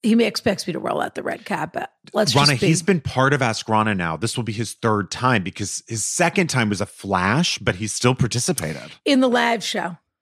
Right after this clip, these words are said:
Speaker 2: Yes.
Speaker 1: Yes. In our Valentine's Lonely Hats, he sent us
Speaker 2: Correct.
Speaker 1: a little video.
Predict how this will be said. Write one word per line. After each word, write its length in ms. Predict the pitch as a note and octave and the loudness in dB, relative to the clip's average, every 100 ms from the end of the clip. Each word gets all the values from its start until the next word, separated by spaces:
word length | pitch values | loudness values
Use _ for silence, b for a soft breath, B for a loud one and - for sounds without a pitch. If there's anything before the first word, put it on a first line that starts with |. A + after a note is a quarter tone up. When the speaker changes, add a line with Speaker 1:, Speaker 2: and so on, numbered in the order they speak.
| - | -2
Speaker 2:
Yes. 600 | A2+ A2+ G2+ - - A3+ | 4 6 4 0 -6 -2
Speaker 1:
Yes. 400 | A3 G3 E3+ - B3 | 2 2 0 -4 0
In 100 | A#3+ | 2
our 120 | A3 | 2
Valentine's 720 | F#3+ A3+ A3 A3 G#3+ G3+ G3 | 2 0 0 -2 0 -2 0
Lonely 380 | G3+ F#3+ F#3 F3+ | 0 0 0 -2
Hats, 440 | E3+ D#3 - - - B B B | -2 -4 -6 -10 -12 B B B
he 160 | - A3 | -2 0
sent 340 | - G#3+ F#3+ - | 2 2 2 2
us 180 | F#3 D#2+ | 2 2
Speaker 2:
Correct. 20 | - | 2
Speaker 1:
a 60 | |
little 240 | G#3 G3+ F#3 | 2 2 2
video. 640 | F3+ F3 E3+ E3 - G3 | 0 0 -2 -6 -6 -8